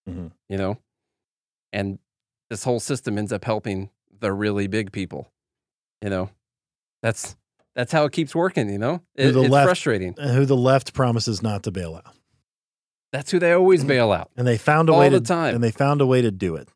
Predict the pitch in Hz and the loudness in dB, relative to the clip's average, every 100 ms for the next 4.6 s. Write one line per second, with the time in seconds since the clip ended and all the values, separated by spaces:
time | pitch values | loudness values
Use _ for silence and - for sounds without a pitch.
0 | _ _ _ - 196 - - 135 156 160 | _ _ _ -12 -12 -12 -14 -14 -12 -10
1 | 165 139 123 117 - 117 117 104 120 98 | -10 -8 -10 -12 -10 -10 -8 -6 -6 -6
2 | 95 - 117 117 107 98 98 101 131 117 | -8 -8 -6 -4 -6 -6 -4 -4 -4 -6
3 | 113 110 110 135 - - 117 85 - - | -6 -6 -4 -6 -10 -6 -6 -6 -10 -12
4 | - 131 110 98 139 95 | -8 -4 -2 -2 -4 -8